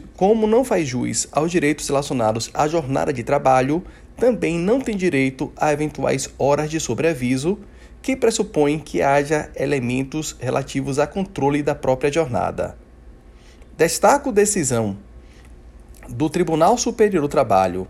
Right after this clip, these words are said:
mediante a S B D I um, que entendeu possível acumulação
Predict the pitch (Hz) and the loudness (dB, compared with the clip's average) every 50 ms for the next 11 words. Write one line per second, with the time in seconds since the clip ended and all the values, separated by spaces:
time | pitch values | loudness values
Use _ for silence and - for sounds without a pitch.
0 | - - - - - - 104 120 143 160 156 147 151 135 135 131 127 - - 120 | -12 -20 -20 -20 -16 -8 -2 0 0 0 0 0 0 0 0 0 -2 -4 -8 -10
1 | - - - 135 131 139 170 208 247 - - 180 131 139 139 143 135 139 143 135 | -6 -2 2 2 4 4 4 4 2 0 -2 -4 -4 -4 -2 -2 -2 -2 -2 -2
2 | 135 131 143 170 190 - - - 147 143 135 147 185 214 - - - - - - | -2 -2 -4 -6 -8 -8 -8 -4 -4 -2 -2 -2 -2 -4 -8 -12 -20 -20 -20 -20
3 | - - - - - - - - - - 247 254 254 262 214 151 160 165 170 170 | -20 -20 -20 -20 -20 -20 -20 -10 -4 -2 -2 0 0 -2 -2 0 2 0 0 0
4 | - 208 190 - - - 165 170 170 180 180 - 190 185 175 165 156 139 131 - | -2 -2 -2 -2 -2 -4 -4 -4 -2 -4 -4 -4 -4 -4 -2 0 0 0 2 0
5 | - - 127 131 139 156 180 | 0 0 0 0 0 -2 -6